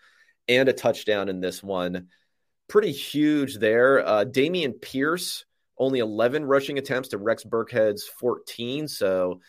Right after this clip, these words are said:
that would be a huge disappointment for everyone who was assuming he was gonna be the guy there going forward. And as far as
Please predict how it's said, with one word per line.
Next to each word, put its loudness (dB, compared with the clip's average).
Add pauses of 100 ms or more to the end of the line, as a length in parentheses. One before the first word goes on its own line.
(380)
that 4
would -12
be -2
a 4
huge -2
disappointment -6
for 2
everyone -2
who -8
was -8
assuming -6
he -8
was -8
gonna -4
be -6 (100)
the -6
guy 2 (120)
there 0 (280)
going -2
forward. 2 (1200)
And 8
as 0
far 8
as 2